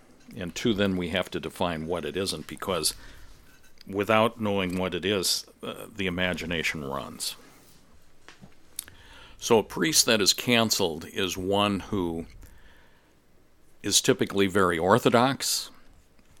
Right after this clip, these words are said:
who has been not reassigned his, his, um, his pastorship or his assignment at a school or a, uh, particular hospital or whatever has not been renewed. He essentially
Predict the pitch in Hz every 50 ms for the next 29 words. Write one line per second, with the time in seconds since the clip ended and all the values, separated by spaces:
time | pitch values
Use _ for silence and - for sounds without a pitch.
0 | - - - - - - - - - 117 107 101 95 90 98 101 92 92 90 85
1 | - 87 95 90 87 82 82 80 80 80 - - - _ _ - - 92 98 104
2 | 107 107 113 - - - - 98 104 101 95 92 - - 104 95 95 98 104 104
3 | 92 - 101 90 85 78 76 - - - - - - 98 92 87 82 76 76 82
4 | 87 78 69 65 71 80 - - - - - - - - - 226 - - - -
5 | - - - - - - - - _ - - - _ _ - - - - - _
6 | _ _ _ _ - _ _ - 92 85 - - - 107 101 98 - - 101 90
7 | - - 104 92 95 - - - 92 90 87 82 80 87 82 78 - 78 - -
8 | - 92 92 90 87 87 85 76 69 - - - - - - - 104 95 90 90
9 | 87 87 82 78 76 71 65 67 67 64 62 62 62 62 62 62 60 62 60 58
10 | - - - 85 - - 87 - - - 69 65 64 73 - 95 87 87 - -
11 | - 87 - 76 76 71 71 71 73 73 73 76 67 67 65 - - 95 87 -
12 | 98 92 82 - - 87 78 71 80 82 76 73 82 73 - - - - - -
13 | - - - - - - - 95 90 - - 104 90 87 - 87 80 78 73 -